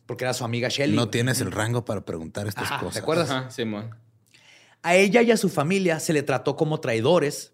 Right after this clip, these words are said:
Speaker 1: por siquiera hacer esa pregunta. Pasaron meses de maltrato, incluso multas, hasta que decidió escapar.
Speaker 2: Mm.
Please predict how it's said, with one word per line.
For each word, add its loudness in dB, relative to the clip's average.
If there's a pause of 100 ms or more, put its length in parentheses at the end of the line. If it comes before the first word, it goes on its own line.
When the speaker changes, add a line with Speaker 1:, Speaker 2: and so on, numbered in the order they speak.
Speaker 1:
por -2
siquiera -4
hacer 0
esa -2
pregunta. -8 (680)
Pasaron 4
meses 2
de 4
maltrato, -2
incluso 0
multas, 0
hasta -6
que -2
decidió -2
escapar. -4 (640)
Speaker 2:
Mm. -12